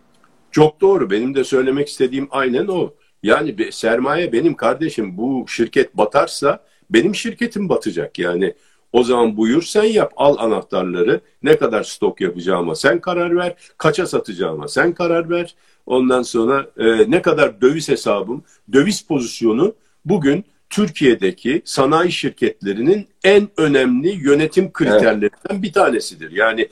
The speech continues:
Speaker 1: ne kadar, çünkü ben ihracatçıyım veyahut da ithalatçıyım hiç fark etmez.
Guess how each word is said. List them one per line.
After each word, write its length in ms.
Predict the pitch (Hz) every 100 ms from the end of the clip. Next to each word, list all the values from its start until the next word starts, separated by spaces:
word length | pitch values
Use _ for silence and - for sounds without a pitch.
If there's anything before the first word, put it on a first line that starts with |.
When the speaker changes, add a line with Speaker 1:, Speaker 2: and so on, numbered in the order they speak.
| _ _ _
Speaker 1:
ne 160 | 123 156
kadar, 260 | 147 107 -
çünkü 480 | - 180 - 214 214 _ _ -
ben 200 | 127 143
ihracatçıyım 1000 | 131 117 123 120 131 127 - 160 135 190 _
veyahut 340 | 107 113 131 -
da 80 | 139
ithalatçıyım 800 | 127 127 120 127 - - 110 113
hiç 220 | 156 -
fark 280 | 117 104 104
etmez. 440 | 92 127 185 -